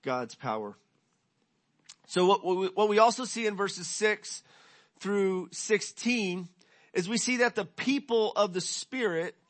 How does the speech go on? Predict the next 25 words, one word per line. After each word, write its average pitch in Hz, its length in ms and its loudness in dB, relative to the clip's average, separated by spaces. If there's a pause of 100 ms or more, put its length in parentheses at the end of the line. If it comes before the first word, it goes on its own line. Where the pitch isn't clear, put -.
operate 165 680 0 (420)
with 151 160 -10
God's 147 320 0
wisdom. 156 480 -2 (540)
There's, 156 180 -8
there's, 190 240 -4 (300)
there's 190 200 -4 (200)
two 269 240 4
ways 214 720 2
of 185 280 0
operating, 190 580 2
two 262 180 -2
perspectives 190 1200 -2 (380)
and 202 180 -2
ways 226 280 4
of 190 120 -2 (100)
operating 175 800 0 (800)
in 170 160 -4
this 170 180 -6
life. 196 300 2
We 170 100 -6
can 175 140 -2
operate 196 380 4
according 196 400 0
to 190 400 -6